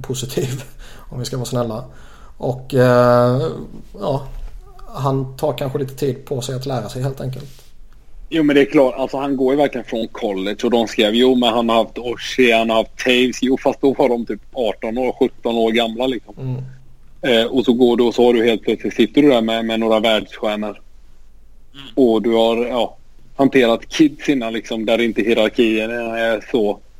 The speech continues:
Speaker 2: satta i ett omklädningsrum.
Speaker 1: Mm.
Speaker 2: Och så kommer du dit och så kommer det, <laughs> det är klart att säger någon att, är någon van vid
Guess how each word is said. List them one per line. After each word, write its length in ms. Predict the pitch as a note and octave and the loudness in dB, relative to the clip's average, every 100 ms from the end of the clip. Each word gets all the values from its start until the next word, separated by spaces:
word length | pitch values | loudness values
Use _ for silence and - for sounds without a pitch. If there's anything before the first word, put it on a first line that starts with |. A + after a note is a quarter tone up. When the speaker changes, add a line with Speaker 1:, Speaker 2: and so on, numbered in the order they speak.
| - - - | -20 -6 -2
Speaker 2:
satta 400 | B2+ - - C3 | -2 -2 0 2
i 40 | |
ett 60 | C#3 | 2
omklädningsrum. 640 | C3+ A2 A2 G#2 A2+ F#2 - - | 0 -2 -4 -6 -8 -12 -14 -8
Speaker 1:
Mm. 200 | B2+ B2+ B2+ - - - - | 0 0 0 -8 -20 -20 -6
Speaker 2:
Och 80 | C#3 | 0
så 120 | B2+ | 2
kommer 260 | B2 C3 A#2+ | 4 4 8
du 80 | - | 8
dit 320 | - A#2+ C#3 | 8 4 0
och 100 | A#2 | -2
så 100 | A#2 | 0
kommer 280 | D3 B2+ A#2 - | 2 2 2 2
det, 180 | D#3 A2+ - - - | 0 0 -4 -18 -18
<laughs> 340 | - - - - | -18 -20 -10 0
det 60 | |
är 60 | C#3+ | 2
klart 220 | C#3 B2+ | 4 2
att 260 | B2 - - - - - - | 2 -2 -14 -20 -18 -6 0
säger 180 | C3+ | 2
någon 240 | B2+ B2+ C#3 | 2 0 0
att, 240 | B2+ - | -2 -4
är 160 | - D#3 | -6 0
någon 300 | C#3 C#3 C#3+ | 2 4 4
van 260 | C#3+ E3 | 2 2
vid 340 | D#3 D3+ D3 | 2 2 2